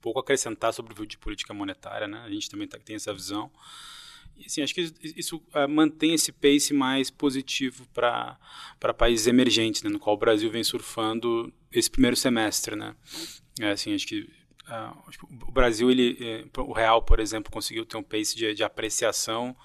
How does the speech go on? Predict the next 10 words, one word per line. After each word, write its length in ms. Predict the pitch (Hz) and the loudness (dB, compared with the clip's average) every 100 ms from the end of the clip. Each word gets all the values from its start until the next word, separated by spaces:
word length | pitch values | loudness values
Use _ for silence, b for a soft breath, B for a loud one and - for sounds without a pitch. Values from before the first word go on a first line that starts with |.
| B B B B | B B B B
mesmo 480 | 107 110 131 127 131 | -8 2 4 6 2
com 60 | 123 | 2
uma 140 | 113 | -2
queda 420 | - 117 120 113 | 2 0 2 0
grande 300 | 98 110 113 | 2 -2 -2
diferencial 580 | 110 - 110 104 - 104 | -4 -6 -6 -4 -4 -4
de 120 | 98 | -6
juros, 560 | 95 101 113 127 117 101 | -10 -6 0 0 0 -4
mesmo 400 | 110 120 127 120 | -4 -4 -2 -4
com, 460 | _ 117 110 107 | _ -12 -10 -12